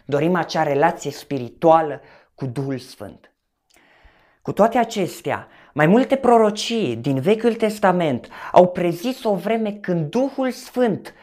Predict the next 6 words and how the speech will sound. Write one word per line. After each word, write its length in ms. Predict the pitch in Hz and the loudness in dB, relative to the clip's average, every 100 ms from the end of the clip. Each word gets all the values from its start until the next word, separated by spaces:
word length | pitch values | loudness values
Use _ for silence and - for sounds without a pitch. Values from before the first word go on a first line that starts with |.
| - - | -20 -12
va 280 | 135 175 | 0 2
veni 640 | 170 147 160 165 208 208 208 | 2 0 -2 0 -2 -2 -2
într-o 360 | 185 180 180 170 | -4 -2 0 0
mai 300 | 170 160 160 | 0 -2 -2
mare 560 | 165 196 240 240 220 | -2 0 0 -2 -2
deplinătate, 1500 | 190 196 208 208 208 196 185 185 - 220 202 - - 110 | -2 -2 -4 -2 -2 0 -2 -4 -2 0 0 -2 -10 -14